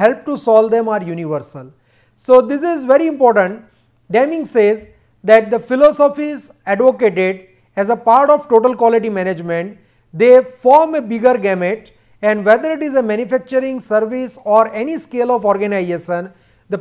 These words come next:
principles are universal and they can be adapted for <laughs>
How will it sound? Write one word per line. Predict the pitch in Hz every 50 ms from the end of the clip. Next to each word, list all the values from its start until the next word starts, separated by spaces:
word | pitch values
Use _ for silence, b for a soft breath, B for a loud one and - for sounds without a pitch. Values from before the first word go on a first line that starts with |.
| 202 226
principles | 247 269 220 285 320 320 320 311 302 320 269 269
are | 262 240 226
universal | 196 202 208 233 233 220 214 190 214 - 190 180 180 196 202 b b b b b _
and | - 202 202 202 202 202 202 208 - 170
they | 190 208 202 214
can | 226 226 233 226
be | 247 233
adapted | 202 185 185 196 - - - 196 170 160 170 170 - b b b b b b _
for | _ - 190 196 190 190 196 - - - _
<laughs> | 190 180 196 190